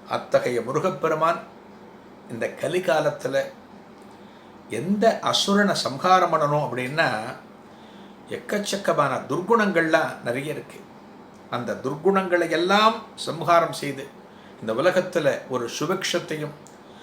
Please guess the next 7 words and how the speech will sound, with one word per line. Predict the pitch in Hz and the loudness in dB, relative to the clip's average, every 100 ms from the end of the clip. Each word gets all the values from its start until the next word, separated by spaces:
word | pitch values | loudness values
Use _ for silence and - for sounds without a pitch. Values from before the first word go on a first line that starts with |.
| - - | -16 -4
ஒரு | 139 123 127 | -2 -2 -2
வியாதி | 123 160 202 208 | 0 4 4 2
வெக்கையற்ற | 170 - 196 190 147 - 240 | 0 0 0 2 0 0 2
ஒரு | 190 147 - | 2 0 -2
உலகத்தையும் | 127 139 147 - 147 147 - - - | 2 2 2 0 -6 -8 -14 -12 -6
அந்த | 127 120 | -2 -2
முருகப்பெருமான் | 117 151 165 135 143 135 120 | -2 0 0 2 0 2 0